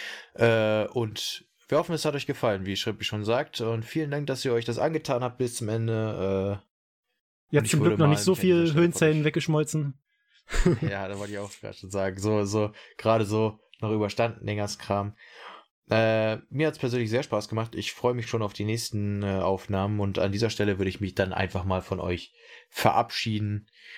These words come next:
Speaker 1: Und wir sehen uns vielleicht das nächste Mal oder vielleicht tatsächlich sogar im Stream. Tschüss.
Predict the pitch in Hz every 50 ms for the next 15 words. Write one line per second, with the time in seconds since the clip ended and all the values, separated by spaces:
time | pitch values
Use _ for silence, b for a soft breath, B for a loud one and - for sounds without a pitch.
0 | B B B B _ - 120 120 117 117 156 151 139 151 151 151 147 - - 131
1 | 123 117 120 127 113 117 113 107 - - 110 104 101 101 101 101 104 104 - 101
2 | 110 104 104 104 101 - - 107 101 101 - - 113 107 - 113 110 - 113 110
3 | - 107 107 107 98 104 110 - - - 165 165 127 98 92 - _ _ _ _
4 | _ b b b b b b b _ _ _ _ _ _ _ _ _ _ _ _
5 | _ _ _ - 277 302 302 262 226 226 233 233 240 - - - - -